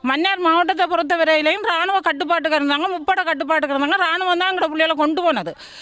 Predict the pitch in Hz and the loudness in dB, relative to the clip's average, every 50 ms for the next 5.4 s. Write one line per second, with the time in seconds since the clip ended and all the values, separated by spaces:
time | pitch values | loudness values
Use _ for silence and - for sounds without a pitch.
0 | - - 254 240 262 311 359 381 370 359 339 339 311 359 381 370 370 339 294 311 | -8 -4 -2 -2 0 0 0 0 2 2 2 0 0 0 0 2 2 0 0 0
1 | 311 330 294 254 277 349 359 339 311 349 392 392 392 392 359 320 359 359 302 370 | 0 2 2 2 2 0 0 2 2 2 0 2 0 0 0 -2 -4 -4 -2 -2
2 | 370 466 494 523 392 370 359 349 349 - - 392 311 381 381 494 523 427 403 403 | -2 0 0 0 0 0 0 -2 -2 -2 -4 -4 -2 -2 -2 -2 0 -2 -2 -2
3 | 403 349 359 381 403 311 349 311 269 262 269 311 - - 392 392 392 403 440 466 | -2 0 0 0 0 0 0 0 0 0 0 -2 -2 -2 -2 0 0 0 0 -2
4 | 440 415 415 381 339 415 - 349 359 415 466 370 294 269 262 285 311 359 359 - | -2 -2 -2 -2 -2 -2 0 0 -2 0 0 0 0 0 0 0 -2 -2 -2 -2
5 | 392 370 349 294 233 214 185 180 | -2 0 0 0 0 -2 -2 -4